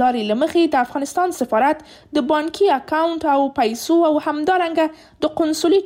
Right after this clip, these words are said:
چارو د نه کنګل کېدو لپاره کار وشي. په دې لیک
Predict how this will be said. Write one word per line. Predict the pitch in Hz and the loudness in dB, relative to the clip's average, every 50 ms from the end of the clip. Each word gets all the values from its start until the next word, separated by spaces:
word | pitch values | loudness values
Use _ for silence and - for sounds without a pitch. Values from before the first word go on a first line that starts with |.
| - | 0
چارو | 320 311 302 294 294 285 269 214 | 0 2 2 2 2 2 0 0
د | 247 254 320 | 0 0 0
نه | 370 370 - | 0 0 0
کنګل | 285 247 226 226 233 208 202 202 - | 0 0 0 2 2 2 0 0 0
کېدو | 208 202 202 269 294 294 285 | 0 0 2 2 2 2 2
لپاره | 285 - 294 285 294 285 285 - - | 2 0 0 2 0 0 -2 -2 -2
کار | 339 330 254 214 208 | 0 0 0 -2 -2
وشي. | 208 - 208 196 - - - - - - - - | -4 -6 -6 -8 -10 -14 -20 -20 -20 -20 -6 -2
په | - 349 277 | -2 0 2
دې | 330 311 294 330 | 2 2 2 2
لیک | 320 | 0